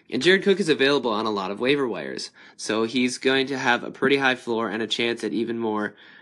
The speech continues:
in a good matchup this week. First sit for me is Martellus Bennett. I'm a Packers fan. If you've listened for a while, you know that.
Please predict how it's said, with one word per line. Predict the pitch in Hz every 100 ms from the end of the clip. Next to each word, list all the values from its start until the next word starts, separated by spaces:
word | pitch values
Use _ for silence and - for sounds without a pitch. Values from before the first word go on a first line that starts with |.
| _
in | 113 117 113
a | 113
good | 110 139 139
matchup | 123 123 123 98
this | 104 -
week. | 87 73 - - _ _ _ _ _ _ _ _ _ _ _ _ _ _ _ _
First | - 120 127 -
sit | 123
for | - 120
me | 123
is | 117 113
Martellus | 107 - 113 104 104 -
Bennett. | 107 101 101 - - - - -
I'm | - 143
a |
Packers | 135 131 127 120
fan. | - 120 120 117
If | 87 -
you've | 104
listened | 113 104 107
for | 110
a |
while, | 110 104
you | 104
know | 104 104
that. | 104 101 -